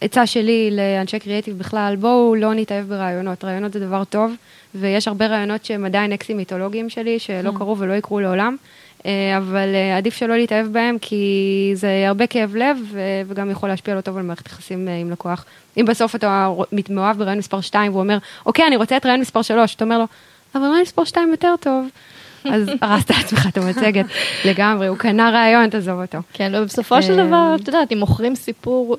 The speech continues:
Speaker 2: לקהל היעד שלנו, צריך להעביר אותו גם למנהלי השיווק. זאת אומרת, בסופו של דבר, זה, זה בדיוק אותו עניין. אם הסיפור הוא מספיק טוב, רוב
Speaker 1: ש-
Speaker 2: הסיכויים שנצליח לשכנע.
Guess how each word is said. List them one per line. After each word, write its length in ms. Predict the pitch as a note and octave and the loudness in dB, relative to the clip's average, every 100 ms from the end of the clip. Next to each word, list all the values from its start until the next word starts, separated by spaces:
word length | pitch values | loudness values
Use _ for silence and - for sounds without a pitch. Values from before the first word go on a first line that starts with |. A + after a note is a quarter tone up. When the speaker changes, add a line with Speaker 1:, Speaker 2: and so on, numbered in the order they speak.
| - | -2
Speaker 2:
לקהל 580 | F#3+ F#3 - F#3 G3+ G#3 | -4 -4 -6 -4 -2 -2
היעד 280 | G#3 A#3 | -2 -4
שלנו, 320 | A#3 F#3+ G3 G3 | -2 -6 -6 -6
צריך 440 | G3 G3 - - - | -6 -6 -6 -12 -10
להעביר 420 | G#3+ F#3+ F3+ G#3 | -6 -6 -6 -8
אותו 420 | G#3 G3+ G3 G3 - G3 F#3+ | -10 -10 -10 -10 -12 -16 -10
גם 420 | G3+ G3 G3 F#3+ - | -8 -6 -8 -10 -10
למנהלי 400 | F#3+ F#3+ F#3 F#3+ | -8 -6 -4 -4
השיווק. 420 | F3+ G#3+ A3 F#3+ | -4 -2 0 0
זאת 100 | - | -4
אומרת, 120 | F3 | -10
בסופו 260 | - F#3+ G3 | -8 -8 -6
של 140 | F#3+ | -6
דבר, 300 | F#3 F#3 F#3 F#3 | -6 -4 -6 -6
זה, 100 | F#3 | -10
זה 120 | G3 F3+ | -10 -8
בדיוק 240 | F#3 F#3+ | -6 -6
אותו 140 | G3 | -6
עניין. 180 | G3 F#3+ | -4 -4
אם 80 | F#3 | -8
הסיפור 320 | - G3+ A3+ | -10 -2 0
הוא 60 | A3 | 0
מספיק 420 | G#3 - - - - | -4 -8 -10 -12 -6
טוב, 300 | B3 A3+ A3+ - - - _ - | -4 -4 -4 -12 -20 -20 _ -6
רוב 180 | F#3+ F#3+ | -2 -2
Speaker 1:
ש- 40 | |
Speaker 2:
הסיכויים 360 | F#3+ F#3+ G#3+ G#3+ | -2 -2 -2 -2
שנצליח 480 | G3+ G3 - G3 G3+ | -4 -6 -6 -6 -6
לשכנע. 600 | F3+ F3+ - F#3+ F#3 | -10 -12 -8 -6 -6